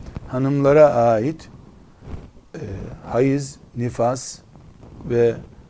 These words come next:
onun uzant-, bu ikisinin uzantısı olan istihaza meseleleridir. Yani aybaşı,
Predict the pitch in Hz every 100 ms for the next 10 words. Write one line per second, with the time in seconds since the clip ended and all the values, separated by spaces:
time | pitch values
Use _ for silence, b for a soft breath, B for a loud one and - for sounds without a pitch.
0 | _ - 127 139 139 - 139 117 123 120
1 | 120 113 127 123 - - 120 117 107 113
2 | 107 - 113 107 135 156 - 131 107 110
3 | 107 107 95 - - - - 170 - 107
4 | 98 90 85 78 82 - - - - B
5 | B B B - 143 110 - 135 135 101
6 | 95 117